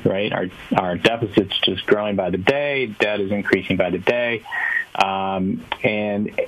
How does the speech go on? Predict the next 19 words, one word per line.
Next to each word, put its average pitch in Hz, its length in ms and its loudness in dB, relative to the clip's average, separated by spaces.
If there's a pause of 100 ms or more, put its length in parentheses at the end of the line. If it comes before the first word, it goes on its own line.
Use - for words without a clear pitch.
and 135 160 2
it's 127 100 -6
been 131 160 4
necessary 110 580 2
through 95 160 2
this 87 140 0
pandemic, 87 520 0
right? 98 340 0
Um, 98 680 0 (200)
and 107 160 -2
now 117 280 0
you 117 160 0
wanna 107 220 -2
take 101 320 -2
on 104 360 0
these, 95 420 -2 (440)
you 101 120 4
know, 95 180 0
huge 117 720 -2